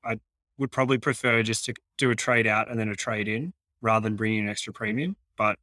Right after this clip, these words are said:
if you could bring in a guy who's likely to give you cover across all four or three lines, depending on the way your D P P works, then I think having the extra premium cover is def-,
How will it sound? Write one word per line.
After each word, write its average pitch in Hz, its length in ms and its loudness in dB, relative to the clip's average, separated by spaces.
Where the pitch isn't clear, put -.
if 143 180 0
you 131 400 6
could 127 200 0
bring 143 140 4
in 143 60 4
a 135 40 4
guy 123 220 6
who's 117 340 0
likely 117 260 0
to 120 80 0
give 113 100 -2
you 113 80 -2
cover 113 300 0
across 110 500 -2
all 127 180 2
four 110 500 4
or 107 160 0
three 113 300 -2
lines, 104 400 0
depending 113 320 -2
on 107 80 -2
the 110 80 -2
way 110 140 0
your 107 100 -2
D 107 160 -4
P 104 160 -6
P 113 240 -4
works, 110 520 -8
then 120 120 2
I 113 60 2
think 113 180 -2
having 113 300 -2
the 101 320 -4
extra - 160 -8
premium 104 360 -4
cover 104 220 -4
is 104 120 -4
def-, - 200 -10